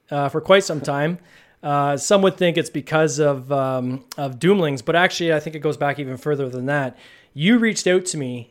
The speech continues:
uh, when you were doing the social media on Doomlings, and, uh, that's how that whole interview kinda got set up on The Binge.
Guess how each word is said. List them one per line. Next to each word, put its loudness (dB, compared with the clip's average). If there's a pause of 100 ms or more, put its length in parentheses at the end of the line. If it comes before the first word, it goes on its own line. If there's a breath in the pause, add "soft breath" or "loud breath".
uh, -2
when -2
you 0
were 2
doing 0
the -4
social -2
media 2
on -4
Doomlings, -8 (120)
and, -6
uh, -4 (640 loud breath)
that's 4
how 2
that 0
whole 4
interview 4
kinda 0
got -2
set -2
up 0
on 0
The -4
Binge. 0